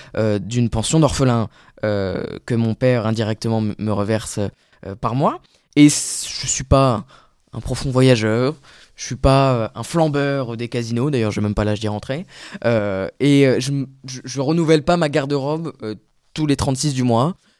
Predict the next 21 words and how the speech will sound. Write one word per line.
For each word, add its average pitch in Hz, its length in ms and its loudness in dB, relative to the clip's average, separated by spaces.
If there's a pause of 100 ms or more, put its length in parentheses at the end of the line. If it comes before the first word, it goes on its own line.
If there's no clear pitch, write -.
(140)
Donc 143 140 -4
c'est 180 140 6
ma 185 120 8
manière 170 380 6
à 151 60 6
moi 143 340 2
d'investir 143 840 2
un 131 80 0
petit 131 140 -8
peu 143 220 0
ce, 123 280 -4
ce, 104 220 -8
cet - 560 -4
argent 123 400 -2 (340)
pour 135 200 -6
pouvoir 135 280 0
faire 135 140 -2
des 123 100 -2
choses 135 280 -2
que 131 80 -4
j'aime 151 360 0